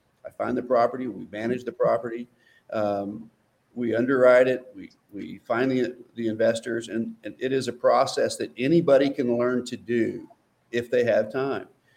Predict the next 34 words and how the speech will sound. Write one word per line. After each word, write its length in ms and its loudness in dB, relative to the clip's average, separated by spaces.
So 160 2
what 200 4
we, 420 2
I 220 6
so 380 10
enjoy 500 4
talking 380 4
to 60 -2
couples 400 2
where 200 0
there 100 0
might 280 -2
be 60 0
a 40 0
professional 720 -2
and 160 -2
a, 240 -4
and 120 -2
the 80 -4
spouse 560 -2
is, 260 -6
is, 300 -8
is 120 -14
not 240 2
engaged 400 -2
directly 440 0
every 240 0
day 320 2
in 100 -2
a 40 -2
business 540 -6
and 200 -8
therefore 420 -4
can 300 -10